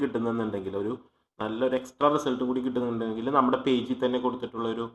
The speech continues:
എന്താ പറയുക, ഫേസ് പാക്കുകളുണ്ട്. അതിനകത്ത് ഏതെങ്കിലും ഒരെണ്ണം നിങ്ങൾക്ക് യൂസ് ചെയ്യാം. ഈ കടലമാവിൻ്റെയോ അല്ലെങ്കിൽ അരിപ്പൊടിയുടെയൊക്കെ ഏതോ ഒരു ഫേസ്, ഏ, എന്താ പറയുക, ഫേസ് പാക്ക് ഞാൻ നമ്മുടെ പേജിൽ തന്നെ ഇട്ടിട്ടുണ്ട്. അതും കൂടി ഇട്ട് കഴിഞ്ഞാൽ ടൈം ഉണ്ടെങ്കിൽ, അല്ലെങ്കിൽ ഇത് ഇത്രയും മതി, ഒരു അരമണിക്കൂർ കൊണ്ട് തന്നെ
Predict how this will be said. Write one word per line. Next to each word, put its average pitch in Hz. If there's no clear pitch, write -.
എന്താ 113
പറയുക, 107
ഫേസ് 117
പാക്കുകളുണ്ട്. 110
അതിനകത്ത് 120
ഏതെങ്കിലും 113
ഒരെണ്ണം 107
നിങ്ങൾക്ക് 117
യൂസ് 110
ചെയ്യാം. 107
ഈ 120
കടലമാവിൻ്റെയോ 107
അല്ലെങ്കിൽ 104
അരിപ്പൊടിയുടെയൊക്കെ 107
ഏതോ 104
ഒരു 104
ഫേസ്, 110
ഏ, 117
എന്താ 101
പറയുക, 101
ഫേസ് 110
പാക്ക് 107
ഞാൻ 123
നമ്മുടെ 110
പേജിൽ 110
തന്നെ 110
ഇട്ടിട്ടുണ്ട്. 107
അതും 113
കൂടി 127
ഇട്ട് 127
കഴിഞ്ഞാൽ 127
ടൈം 117
ഉണ്ടെങ്കിൽ, 107
അല്ലെങ്കിൽ 123
ഇത് 135
ഇത്രയും 135
മതി, 127
ഒരു 123
അരമണിക്കൂർ 117
കൊണ്ട് 117
തന്നെ 110